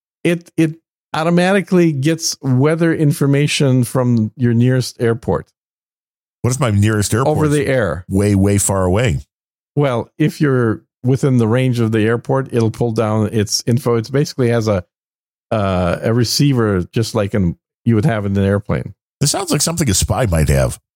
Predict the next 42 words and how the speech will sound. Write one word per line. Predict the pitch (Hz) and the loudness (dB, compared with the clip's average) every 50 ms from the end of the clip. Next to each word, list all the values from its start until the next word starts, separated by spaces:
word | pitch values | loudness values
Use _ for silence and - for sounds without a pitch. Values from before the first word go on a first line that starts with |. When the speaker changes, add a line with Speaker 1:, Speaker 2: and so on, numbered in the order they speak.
| _ _ _ _ _ _ _ _ _ - | _ _ _ _ _ _ _ _ _ -4
Speaker 1:
Uh, | 107 107 104 98 95 92 | -2 -2 0 0 0 0
maybe. | 87 87 90 90 87 95 135 170 - _ _ _ _ _ _ _ _ _ _ _ _ _ - | 0 2 2 2 2 2 2 0 -2 _ _ _ _ _ _ _ _ _ _ _ _ _ -6
Speaker 2:
Somebody | - 117 113 117 120 | -4 -2 0 0 0
that | 110 101 | 0 0
might | 92 104 104 92 | 0 -2 -2 -2
work | 71 87 101 98 165 - | -2 -2 -2 -2 -2 -2
for | - 98 | 0 -2
a | 92 | -2
Speaker 1:
<laughs> | - - | 0 0
Speaker 2:
three-letter | 120 139 135 110 110 120 110 110 104 98 | 0 0 2 0 0 0 0 0 -2 -2
agency. | 120 113 - - 139 113 - - 151 147 143 - _ _ _ _ _ - | -4 -4 -6 -4 -4 -4 -4 -4 -4 -8 -10 -12 _ _ _ _ _ -2
Speaker 1:
There's | 226 185 151 127 - - - - | -2 0 0 -2 -2 -4 -4 -2
no | 151 135 127 | -2 -2 0
such | 117 - 127 110 - | 0 0 -2 0 0
agency, | 131 127 127 117 113 104 98 - 101 95 | 0 0 2 2 2 0 0 2 2 2
though. | 90 87 87 87 - | 2 2 0 -2 -2
Speaker 2:
Or | - 110 | -2 -2
maybe | 101 101 104 107 104 | 0 2 2 2 2
more | 95 98 101 123 139 | 2 2 0 2 0
than | 135 131 135 | 0 0 -2
Speaker 1:
But, | 135 - | 0 0
Speaker 2:
three. | 90 82 78 73 71 - _ _ _ _ _ _ _ _ _ _ _ _ _ _ _ _ _ _ _ _ _ - | 0 2 2 0 -2 -4 _ _ _ _ _ _ _ _ _ _ _ _ _ _ _ _ _ _ _ _ _ -6
Speaker 1:
uh, | 120 127 131 123 120 120 117 110 110 107 104 - - _ _ _ - | -4 -4 -2 0 0 0 0 0 0 0 0 -2 -4 _ _ _ -4
and | 143 147 | 0 2
here's | 156 185 220 196 180 | 4 4 4 2 2
the | 156 | 0
best | 135 165 185 175 - - | 0 0 0 -2 -4 -4
part. | - 110 85 - - _ - | -4 -4 -4 -4 -8 _ -4
This | - 127 123 | -2 -2 0
is | 190 165 139 139 | 2 0 2 2
the | 139 127 117 117 | 2 0 0 2
most | 123 127 139 151 180 170 - - - | 2 2 2 2 2 0 -2 -2 -4
impressive | 156 143 - 135 135 123 170 113 - | -2 0 0 0 0 0 0 -4 -2
thing | - 123 113 110 | 0 0 2 2
at | 104 98 | 2 2
all | 92 87 | 0 0
about | 87 85 90 78 76 | 0 0 -2 -4 -4
the | 80 | -4
watch. | - - - - _ _ _ _ _ _ _ _ _ _ _ _ _ _ _ - | -8 -8 -8 -14 _ _ _ _ _ _ _ _ _ _ _ _ _ _ _ -2
The | 113 120 | -2 -2
battery | 113 107 127 135 156 180 190 180 151 123 117 110 110 | 0 0 -2 -2 0 0 0 0 2 2 2 2 2
lasts | 104 104 107 107 110 117 120 110 - - - - - - | 2 2 0 0 -2 -4 -4 -6 -8 -10 -10 -10 -10 -10